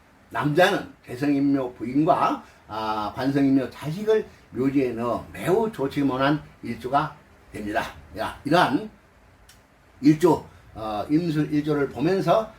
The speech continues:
어, 하나하나 자세히, 어, 설명드리도록 하겠습니다. 자, 임술 일주죠. 천간, 임수와 지지, 술토가 모여져서 우리는 요 임술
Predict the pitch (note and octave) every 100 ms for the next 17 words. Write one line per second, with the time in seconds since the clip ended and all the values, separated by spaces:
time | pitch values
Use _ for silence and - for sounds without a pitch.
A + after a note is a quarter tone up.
0 | - - F#2+ F#2 - - D3 C#3 C3+ B2+
1 | A#2+ - - E3 G3 E3 G3 - - -
2 | G#2+ G#2+ C3+ C3 A#2+ B2 A#2+ D3+ D#3 -
3 | - A2 B2 A2 - - - - C3 C#3
4 | - D3+ D3 C#3 C3 C3 C3+ D#3 - -
5 | - - D3+ D3 D3+ C#3+ C#3+ - C3+ C#3
6 | C3+ C#3 C3+ C3 - B2+ C3 C3+ C3 C#3
7 | C3 - B2+ C3 B2+ A#2+ B2 B2 A#2+ B2+
8 | A#2+ A#2+ A#2+ A#2+ A3 A3+ - - A#2 A#2
9 | A#2+ - F#3 G#3 G3+ G3+ G3 F#3+ F3+